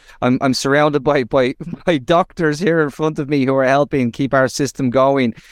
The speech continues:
So, you know, thank you to all of you for the work that you're doing. But Raheel, can I ask you on a personal level, how are you and how is your wife and children, uh, outside of this? How, how do you feel now t-, tonight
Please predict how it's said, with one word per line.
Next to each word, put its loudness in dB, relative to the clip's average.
So, 2
you 0
know, 0
thank -4
you -2
to 0
all 4
of -4
you -2
for -6
the 0
work -4
that -2
you're -2
doing. 0
But 2
Raheel, 2
can -4
I 0
ask -2
you 0
on -2
a 2
personal 2
level, 0
how 0
are 2
you 2
and 0
how 2
is -2
your 0
wife 0
and -2
children, 0
uh, -8
outside 2
of 0
this? 0
How, 0
how 0
do -2
you 2
feel 2
now 0
t-, -12
tonight 2